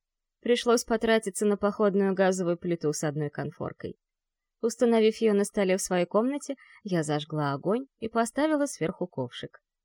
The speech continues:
Ингредиенты добавляла по рецепту из старого справочника зелий,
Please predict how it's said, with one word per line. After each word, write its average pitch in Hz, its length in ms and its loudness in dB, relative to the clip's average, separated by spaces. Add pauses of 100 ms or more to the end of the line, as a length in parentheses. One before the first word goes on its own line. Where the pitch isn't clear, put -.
(300)
Ингредиенты 254 680 0
добавляла 208 540 2
по - 80 -8
рецепту 196 500 -2
из 214 120 2
старого 175 360 -2
справочника 165 680 -4
зелий, 139 420 -6